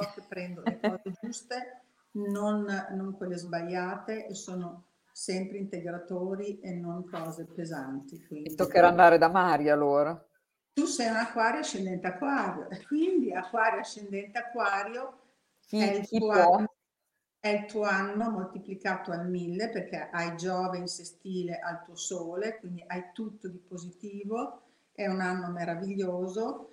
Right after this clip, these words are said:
Speaker 1: Ehm, acquario ascendente acquario non ha, ci sono dei cambiamenti da operare perché hai Urano in quadratura, ma credo che tu li abbia già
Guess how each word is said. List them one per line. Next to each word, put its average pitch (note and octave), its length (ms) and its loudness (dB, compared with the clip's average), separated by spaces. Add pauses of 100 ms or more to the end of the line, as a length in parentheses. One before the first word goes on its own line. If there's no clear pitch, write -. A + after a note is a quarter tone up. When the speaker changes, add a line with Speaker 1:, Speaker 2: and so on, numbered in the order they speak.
(160)
Speaker 1:
Ehm, E3+ 2000 -4 (100)
acquario F#3 420 -6
ascendente F3 480 -8
acquario F3+ 720 -6
non F3+ 260 -4
ha, E3 360 -6 (520)
ci - 120 -18
sono G3+ 260 -10
dei F3+ 140 -6
cambiamenti F3+ 720 -6
da D#3+ 140 -8
operare D3+ 680 -10 (540)
perché D#3+ 600 -6
hai E3+ 180 -6
Urano F#3 420 -4
in E3+ 80 -4
quadratura, D#3 600 -8
ma E3 120 -6
credo F3 280 -10
che F3 120 -12
tu - 140 -16
li F#3 100 -6
abbia E3+ 280 -10
già F3+ 400 -10